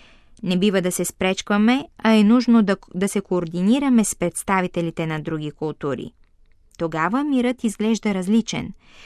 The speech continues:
не само като невоенно време,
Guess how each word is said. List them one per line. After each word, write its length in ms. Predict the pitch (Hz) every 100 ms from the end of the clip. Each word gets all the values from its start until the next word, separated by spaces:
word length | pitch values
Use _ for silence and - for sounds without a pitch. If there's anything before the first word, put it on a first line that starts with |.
| - _
не 140 | 269 294
само 300 | 262 220 190
като 280 | 165 -
невоенно 720 | 165 196 220 175 156 151 151 151
време, 500 | 156 151 156 208